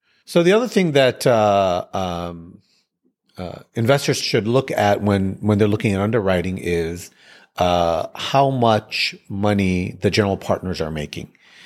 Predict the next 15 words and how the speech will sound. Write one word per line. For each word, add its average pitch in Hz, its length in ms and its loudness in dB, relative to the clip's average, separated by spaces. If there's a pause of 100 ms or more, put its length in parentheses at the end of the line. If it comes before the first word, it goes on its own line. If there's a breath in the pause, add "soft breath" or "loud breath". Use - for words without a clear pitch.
(160 loud breath)
You 95 80 2
know, 90 160 4
the 87 140 -2
general 107 240 2
partners 107 320 -2
charge 95 240 0
an 95 80 0
acquisition 117 480 0
fee. 117 340 4
They 90 160 -2
charge 87 360 -4
an 78 100 -10
asset - 340 -6
management 113 540 0
fee. 113 500 0